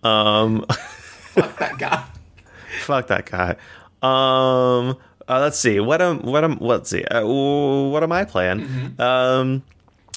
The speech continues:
Speaker 1: I'm playing Star Wars Jedi Fallen Order.
Speaker 2: Which is basically, uh, Star Wars Dark Souls is what I've, what I've heard, kind of.
Speaker 1: Yeah, I would, honestly, like, in some ways, I would say it reminds me, <sighs>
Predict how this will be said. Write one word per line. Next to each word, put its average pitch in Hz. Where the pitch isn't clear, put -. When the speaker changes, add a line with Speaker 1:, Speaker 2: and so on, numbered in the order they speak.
Speaker 1:
I'm 123
playing 131
Star 98
Wars 117
Jedi 92
Fallen 90
Order. 170
Speaker 2:
Which 165
is 156
basically, 143
uh, 113
Star 135
Wars 131
Dark 135
Souls 226
is 180
what 208
I've, 220
what 226
I've 233
heard, 254
kind 233
of. 180
Speaker 1:
Yeah, 302
I 208
would, 254
honestly, 233
like, 214
in 156
some 160
ways, 170
I 131
would 139
say 131
it -
reminds 123
me, 117
<sighs> -